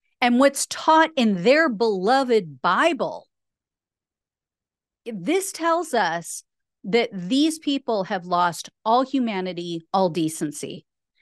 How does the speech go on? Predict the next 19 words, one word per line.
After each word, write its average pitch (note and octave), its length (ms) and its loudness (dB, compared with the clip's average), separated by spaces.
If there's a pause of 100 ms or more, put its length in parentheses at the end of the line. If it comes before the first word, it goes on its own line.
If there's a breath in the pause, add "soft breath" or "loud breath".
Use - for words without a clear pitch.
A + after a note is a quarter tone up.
(160)
They A3+ 220 4
have F3+ 140 4
lost B3+ 520 2
their C4 120 0
moral G3+ 360 2
compass. D#3+ 680 -8 (420)
They A3 180 6
have F#3+ 120 4
lost A3+ 580 2 (220)
all B3 200 6
principles, E3+ 880 -2 (560)
and A#3 160 6
they've G#3+ 180 4
lost G#3+ 340 4
their F#3+ 140 2
minds. D#3+ 640 -4 (1120)
That C4 420 4
one D#4 300 8
statement G#3 680 -2